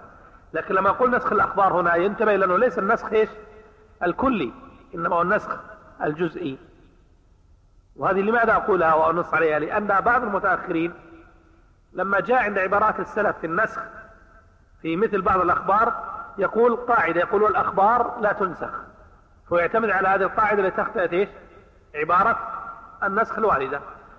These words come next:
نأخذ أمثلة على هذا في قوله سبحانه وتعالى: "والشعراء يتبعهم الغاوون". بعدها قال إيش؟ "إلا الذين آمنوا". ما هي علاقة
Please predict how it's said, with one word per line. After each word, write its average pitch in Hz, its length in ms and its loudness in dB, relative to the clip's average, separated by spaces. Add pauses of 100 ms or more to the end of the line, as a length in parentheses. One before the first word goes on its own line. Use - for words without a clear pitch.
(140)
نأخذ 226 380 0
أمثلة 196 320 -2
على 156 160 2
هذا 151 320 -2 (2500)
في 185 100 -6
قوله 240 240 4
سبحانه 208 300 0
وتعالى: 196 340 2
"والشعراء 175 720 0 (140)
يتبعهم 160 600 -4
الغاوون". 147 520 0 (2250)
بعدها 220 320 2
قال 220 320 0
إيش؟ 180 180 -2 (840)
"إلا 202 140 2
الذين 202 340 0 (960)
آمنوا". 165 340 0 (580)
ما 247 180 2
هي 254 60 4
علاقة 220 340 0